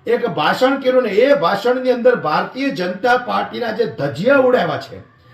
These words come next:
કે ગુજરાતની અસ્મિતાને લજવી નાખી છે, ગુજરાતની હાલત ડામાડોળ કરી નાખ્યા છે, આ વાતને લઈને ગોપાલ ઇટાલિયા શું બોલ્યા છે, આવો આપણે જરા દોસ્તો વિસ્તારથી સાંભળીએ. પણ વિસ્તારથી સાંભળ્યા પહેલા કહી દઉં તમને,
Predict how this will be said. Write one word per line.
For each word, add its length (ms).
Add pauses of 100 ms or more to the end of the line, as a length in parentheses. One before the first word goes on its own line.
(300)
કે 80
ગુજરાતની 840
અસ્મિતાને 800
લજવી 560
નાખી 300
છે, 140 (680)
ગુજરાતની 920 (200)
હાલત 500 (280)
ડામાડોળ 760
કરી 240
નાખ્યા 280
છે, 120 (560)
આ 100
વાતને 460
લઈને 240
ગોપાલ 500
ઇટાલિયા 380
શું 280
બોલ્યા 280
છે, 280 (380)
આવો 220
આપણે 200
જરા 220
દોસ્તો 580 (240)
વિસ્તારથી 600
સાંભળીએ. 360
પણ 180
વિસ્તારથી 600
સાંભળ્યા 380
પહેલા 300
કહી 200
દઉં 220
તમને, 440